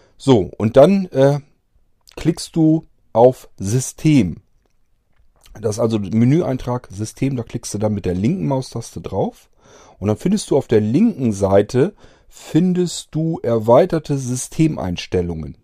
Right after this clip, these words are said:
Da klickst du wieder mit der linken Maustaste drauf. Dann hast du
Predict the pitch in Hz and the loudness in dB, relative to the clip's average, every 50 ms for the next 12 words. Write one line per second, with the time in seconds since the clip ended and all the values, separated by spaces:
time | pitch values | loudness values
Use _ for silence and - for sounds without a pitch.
0 | _ _ - 98 92 - - 135 131 - - 120 95 110 120 147 147 135 135 120 | _ _ -12 -12 -10 -8 -8 -8 -8 -8 -8 -8 -6 -6 -4 -6 -4 -6 -4 -4
1 | 113 101 98 113 147 170 143 127 120 117 120 - - - 113 107 - - 101 98 | -4 -2 -2 -2 -2 -2 -4 -4 -2 -4 -4 -6 -8 -10 -10 -10 -10 -12 -10 -8
2 | 90 87 82 73 - - _ _ _ _ _ _ _ - - - _ _ _ _ | -8 -8 -8 -8 -10 -16 _ _ _ _ _ _ _ -20 -20 -20 _ _ _ _
3 | _ - _ - - 123 135 156 160 151 - _ _ _ _ _ _ - 139 135 | _ -20 _ 2 4 4 4 4 2 -4 -6 _ _ _ _ _ _ -10 -10 -10
4 | - - - - 135 131 127 127 131 127 | -10 -8 -4 -2 0 0 0 0 -2 -4